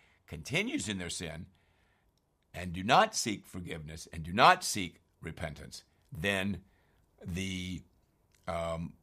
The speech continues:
judgment of God upon them will continue. All right, so enjoy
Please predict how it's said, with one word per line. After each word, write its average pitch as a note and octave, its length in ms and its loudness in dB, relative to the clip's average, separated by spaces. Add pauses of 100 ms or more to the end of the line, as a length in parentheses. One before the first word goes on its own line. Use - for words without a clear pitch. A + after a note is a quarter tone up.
(100)
judgment G#2+ 480 8
of F2 100 -6
God G2 300 12
upon A#2 380 4
them F2 160 -4
will E2 160 -4
continue. - 500 -8 (720)
All - 100 10
right, A#2 220 12 (100)
so B2+ 220 8
enjoy C3+ 560 12